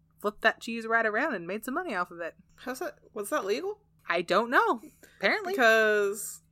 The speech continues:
Speaker 2: he didn't make the cheese. <laughs>
Speaker 1: Apparently. Get this, though. His customers started complaining that cheese goes bad. Well, duh, dairy, hello.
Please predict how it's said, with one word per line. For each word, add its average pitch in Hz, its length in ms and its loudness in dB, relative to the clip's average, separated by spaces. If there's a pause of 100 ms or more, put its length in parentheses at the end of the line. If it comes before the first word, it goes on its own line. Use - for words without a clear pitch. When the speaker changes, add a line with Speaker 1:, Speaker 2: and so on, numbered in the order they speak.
(140)
Speaker 2:
he 294 140 -4
didn't 311 180 -2
make 285 200 -2
the 233 60 -8
cheese. - 460 -2 (260)
<laughs> - 240 -20
Speaker 1:
Apparently. 330 460 -2 (640)
Get 214 140 4
this, - 140 2
though. 151 200 -8 (460)
His 196 240 2
customers 269 320 4
started 214 240 4
complaining 196 380 0
that 180 120 -6
cheese 170 180 -4
goes 185 220 2
bad. 165 300 -4 (180)
Well, 170 300 -8
duh, 160 180 -2 (160)
dairy, 156 380 -6
hello. 170 240 -2